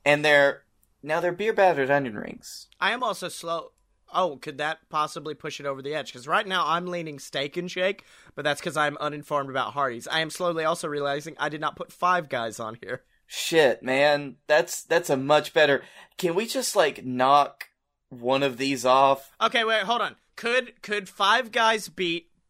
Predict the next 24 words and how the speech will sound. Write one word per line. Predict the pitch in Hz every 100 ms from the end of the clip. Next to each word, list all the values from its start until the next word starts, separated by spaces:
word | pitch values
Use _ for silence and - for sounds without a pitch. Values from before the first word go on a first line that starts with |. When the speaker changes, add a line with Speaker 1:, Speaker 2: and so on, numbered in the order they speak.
| _ -
Speaker 2:
Burger | 175 170 165 151
King? | 170 156 156 208 _ _ _ _ _ _ _ _ _ _ _ _ _ _ _ _ _
Could | - 180 156
Five | 175 165 165
Guys | 156 165 170
beat | - 175 165 147
Whataburger? | 165 180 151 139 127 117 123 147 _ -
Could | 180 143
Five | - 156 160 151 _ _ _
Guys | 165 160 160 143
beat | 160 151
McDonald's? | 143 - 175 160 156 104 117 - - _ _ _ _
I | - 226
don't | 294 269
thi-, | 214 -
I | 208
think | 294 269
Five | 269 247
Guys | 214 240
Speaker 1:
No. | 233 226
Speaker 2:
could | 220
possibly | 208 240 277 254 277
beat | 240 262 254
Whataburger. | 240 247 214 165 165 143 147